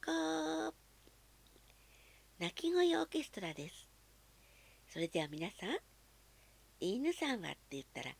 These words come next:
ワンって鳴き声のとこ一緒に言ってくださいね。犬さんはワン、猫さんはニャ、ブッダさんはブ、牛さんはモ、鶏さんはコッ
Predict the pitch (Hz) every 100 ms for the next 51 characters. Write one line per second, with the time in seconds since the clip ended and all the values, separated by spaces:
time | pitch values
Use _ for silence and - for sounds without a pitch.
0 | - - - 359 339 - 156 151 - 233
1 | 247 175 - - 135 - 143 135 135 -
2 | 127 139 135 - 135 127 170 302 - -
3 | - - - - - - - - - -
4 | - - - 175 185 190 254 - 160 135
5 | - - - 427 539 - - - - -
6 | - - - - - 180 - - 147 123
7 | 110 - - - - 381 - - - -
8 | - - - - - - 160 - 202 -
9 | 160 147 - - - 392 - - - -
10 | - - - - - 139 135 - 147 143
11 | 131 123 117 - - 180 - - - -
12 | - - - - - 147 147 139 - 131
13 | 127 120 127 - 110 113 131 233 349 -
14 | - - 302